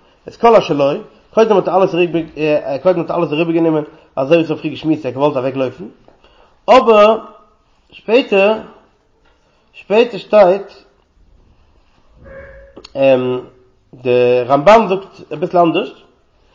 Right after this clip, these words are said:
ווייל ייקח שטיין נשר, שטיין שפחות, ער האט אלעס גענומען. אין מקרה מיכה בתורה, בפסוק הזה על הצולה,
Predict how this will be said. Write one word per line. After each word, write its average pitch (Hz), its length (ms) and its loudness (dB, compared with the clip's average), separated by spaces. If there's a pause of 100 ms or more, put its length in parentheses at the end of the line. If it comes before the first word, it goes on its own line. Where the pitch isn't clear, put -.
(300)
ווייל 147 120 -4
ייקח 247 280 0
שטיין 208 300 4
נשר, 220 220 -2
שטיין 190 200 0
שפחות, 160 380 -2
ער 165 60 -4
האט 160 80 -8
אלעס 180 220 -4
גענומען. 151 320 -2 (440)
אין 254 180 6
מקרה 254 220 0
מיכה 226 180 2
בתורה, 190 540 0 (480)
בפסוק 165 440 -6
הזה 156 240 2
על 151 100 0
הצולה, 127 400 -6